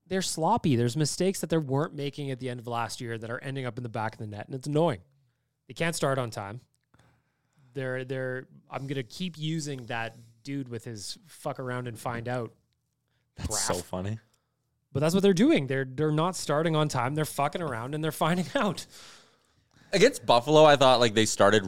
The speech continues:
Speaker 2: really, really well.
Speaker 1: Yep.
Speaker 2: Like, that first shift with Kane, McDavid, and
Speaker 1: Yep.
Speaker 2: Yamamoto, they were all over 'em. And I, I, I watch it and I go, "Oilers are gonna put up, like, forty-eight, fifty shots tonight."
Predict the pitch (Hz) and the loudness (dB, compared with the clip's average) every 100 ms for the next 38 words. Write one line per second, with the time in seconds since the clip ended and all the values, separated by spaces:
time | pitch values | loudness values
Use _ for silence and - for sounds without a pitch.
0 | 85 95 101 98 98 95 92 87 90 131 | 2 4 6 6 4 4 2 4 4 2
1 | - _ _ 175 110 127 - 135 131 - | -2 _ _ -2 4 2 4 2 2 4
2 | 110 - 107 - 113 104 101 95 95 98 | 2 2 -4 -2 -2 -2 -2 -4 0 0
3 | 92 95 92 90 92 92 92 87 98 147 | 2 2 2 0 0 0 0 2 2 4
4 | 127 - - 170 147 151 175 135 101 85 | 2 0 2 4 4 4 4 2 2 -2
5 | - - - 110 117 117 104 113 117 _ | -14 -20 -2 2 4 2 4 4 4 _
6 | _ _ _ - 92 92 131 190 139 113 | _ _ _ -2 4 6 6 6 4 6
7 | 104 - _ 117 113 104 98 95 90 - | 6 4 _ 0 2 2 -2 -4 -4 -6
8 | 85 - 85 85 - 120 107 104 90 92 | -6 -8 -18 -18 -4 0 2 2 0 -4
9 | - 98 87 - - 50 - | -6 -4 -4 -4 -8 -8 -10